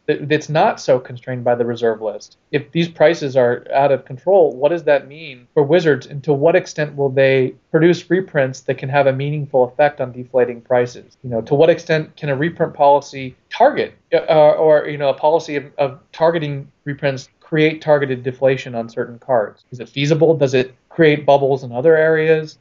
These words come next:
There's just a host of questions that, um, that Magic's gonna now, you know, the game is, they're just gonna have to confront. It's just growing, you know, twenty-five percent per annum. You can't, you can't,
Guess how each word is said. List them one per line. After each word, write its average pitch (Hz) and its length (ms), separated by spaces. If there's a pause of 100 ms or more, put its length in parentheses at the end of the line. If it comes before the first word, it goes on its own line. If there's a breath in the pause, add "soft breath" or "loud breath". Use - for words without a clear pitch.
There's 190 140
just - 160
a 170 40
host 190 300
of 151 100
questions 139 720
that, 131 280
um, 123 360 (100)
that 143 100
Magic's 147 380
gonna 143 180
now, 131 480 (180)
you 139 120
know, 117 340 (120)
the 139 80
game 143 340
is, 127 140 (120)
they're 147 180
just 135 200
gonna 156 100
have 147 140
to - 80
confront. 151 420
It's 117 120
just 131 180
growing, 143 380
you 143 80
know, 123 80
twenty-five 143 380
percent 131 300
per 127 120
annum. 131 280 (140)
You 139 100
can't, 151 320 (140)
you 143 100
can't, 175 260